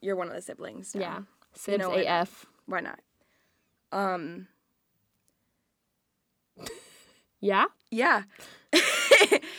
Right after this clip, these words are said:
Speaker 1: And you know what? Also, if, if you're listening out there and you haven't followed the Instagram, I'm just gonna do
Speaker 2: What
Speaker 1: a
Speaker 2: the
Speaker 1: little,
Speaker 2: fuck are you
Speaker 1: little plug
Speaker 2: doing?
Speaker 1: there.
Speaker 2: What the fuck are,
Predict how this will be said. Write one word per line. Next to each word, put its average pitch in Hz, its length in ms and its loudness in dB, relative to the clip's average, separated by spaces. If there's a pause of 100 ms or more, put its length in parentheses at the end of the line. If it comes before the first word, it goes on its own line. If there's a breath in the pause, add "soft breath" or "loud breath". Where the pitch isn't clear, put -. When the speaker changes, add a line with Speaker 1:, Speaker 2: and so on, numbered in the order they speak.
(280 loud breath)
Speaker 1:
And 269 180 2
you 262 120 2
know 285 80 4
what? 285 140 4
Also, 254 440 0 (500)
if, 214 180 2 (140)
if 226 140 -4
you're 233 100 0
listening 220 340 2
out 247 220 4
there 226 320 4
and 233 140 0
you 220 40 0
haven't 214 380 -2
followed 214 300 0
the 185 80 -2
Instagram, 233 640 -6
I'm 214 100 -4
just 196 160 -8
gonna 214 80 -6
do 196 60 -2
Speaker 2:
What 233 60 6
Speaker 1:
a - 20 2
Speaker 2:
the - 60 -2
Speaker 1:
little, 302 120 8
Speaker 2:
fuck 294 240 4
are 285 60 8
you 277 140 4
Speaker 1:
little 302 200 8
plug 330 120 10
Speaker 2:
doing? 254 140 10
Speaker 1:
there. 190 300 2
Speaker 2:
What 233 160 4
the 277 80 4
fuck 262 160 4
are, 247 140 4